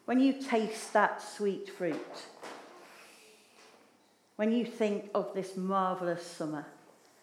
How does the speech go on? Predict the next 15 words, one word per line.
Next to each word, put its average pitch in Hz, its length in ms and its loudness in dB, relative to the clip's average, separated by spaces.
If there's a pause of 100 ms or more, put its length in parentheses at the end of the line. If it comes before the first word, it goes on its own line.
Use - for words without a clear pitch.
(180)
of 165 240 4 (140)
how 180 180 6
hot - 380 -4
it's - 220 -12
been, - 300 -4 (1120)
of 170 320 6 (720)
how - 240 -2
much 202 380 0
time 196 400 0
we've 185 180 -4
been 190 120 0
able 180 260 4
to 190 80 -8
spend 180 340 -2
outside, 165 720 -4